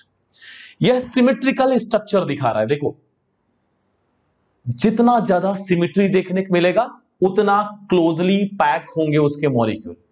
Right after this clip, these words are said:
Solid state में चले जाओ, Closely pack molecule बहुत नजदीक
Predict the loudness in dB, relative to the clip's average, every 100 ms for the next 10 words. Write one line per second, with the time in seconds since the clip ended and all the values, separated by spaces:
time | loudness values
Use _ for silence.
0 | _ _ _ -6 0 2 2 -2 0 0
1 | 0 0 2 2 0 -2 -10 _ _ _
2 | _ 2 4 2 0 0 0 0 0 -2
3 | -2 0 0 0 0 2 0 0 -2 -2
4 | -2